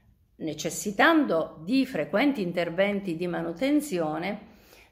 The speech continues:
determinava l'esigenza da parte dell'autorità pubblica di riscuotere delle imposte proprio per l'ordinaria manutenzione delle mura e quindi questi documenti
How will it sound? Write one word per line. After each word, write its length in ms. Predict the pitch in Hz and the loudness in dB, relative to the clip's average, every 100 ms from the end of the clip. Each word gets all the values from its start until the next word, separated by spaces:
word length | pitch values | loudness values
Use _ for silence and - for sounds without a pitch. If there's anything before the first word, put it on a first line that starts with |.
| _ _ | _ _
determinava 720 | 240 370 403 392 403 349 185 | -2 2 4 4 4 4 4
l'esigenza 640 | 180 190 277 233 285 185 170 | 2 0 -2 0 0 0 0
da 160 | 180 | 0
parte 400 | 185 285 285 160 | 2 0 0 -2
dell'autorità 800 | 180 185 175 180 190 240 262 254 | 2 2 2 0 -2 -2 0 -2
pubblica 680 | - 285 254 262 339 330 311 | -2 -4 -2 0 0 2 2
di 340 | 220 269 226 - | 4 2 2 0
riscuotere 920 | 349 392 - 311 320 320 370 381 381 - - | 0 -2 -2 2 4 4 2 2 0 -6 -10
delle 340 | 190 269 269 175 | 2 4 4 2
imposte 680 | 220 - 262 180 - - | 0 2 2 2 -2 -8
proprio 640 | - 220 254 285 330 349 339 | -4 2 2 2 0 0 2
per 720 | 202 190 185 190 185 - - - | 2 4 4 0 -2 -8 -10 2
l'ordinaria 720 | 294 285 349 311 165 175 185 | 2 4 2 2 2 0 0
manutenzione 880 | 226 269 277 339 294 - 175 180 160 | 0 0 0 2 2 0 -4 -4 -4
delle 240 | 143 143 | -4 -2
mura 420 | 202 233 165 - | 0 0 -2 -4
e 140 | - 285 | -6 -4
quindi 460 | 294 180 180 - - | -2 -2 -6 -8 -2
questi 340 | 359 359 208 | -2 -2 -4
documenti 1120 | 185 185 277 190 160 175 185 262 277 - | -2 0 2 2 0 -2 -2 -2 -2 -8